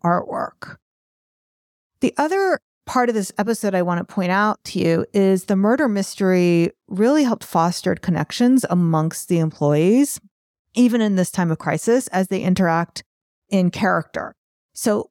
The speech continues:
this highlights the importance of building connections and relationships, which is a theme in artistic expression. Artists who understand their creative soul, which, remember, the creative soul is concerned with who and why,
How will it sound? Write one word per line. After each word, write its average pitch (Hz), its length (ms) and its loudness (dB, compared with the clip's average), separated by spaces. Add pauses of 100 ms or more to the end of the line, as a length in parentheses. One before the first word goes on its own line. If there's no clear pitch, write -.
this 262 220 0
highlights 220 440 -2
the 214 80 0
importance 202 480 0
of 175 220 -2
building 185 580 0
connections 214 680 0
and 196 140 0
relationships, 226 960 -2
which 247 300 -4
is 285 200 -2
a 247 100 4
theme 220 480 2
in 185 160 0
artistic 185 520 -2
expression. - 600 -6
Artists 240 380 0
who 247 120 -4
understand 202 960 0
their 214 120 0
creative 190 340 0
soul, 196 420 0 (240)
which, - 180 -6
remember, 202 340 0
the 180 80 -6
creative 180 340 -2
soul 226 540 2 (720)
is - 120 -16
concerned 175 420 -4
with 214 140 -4 (160)
who 240 500 2 (420)
and 202 220 2
why, 190 560 -2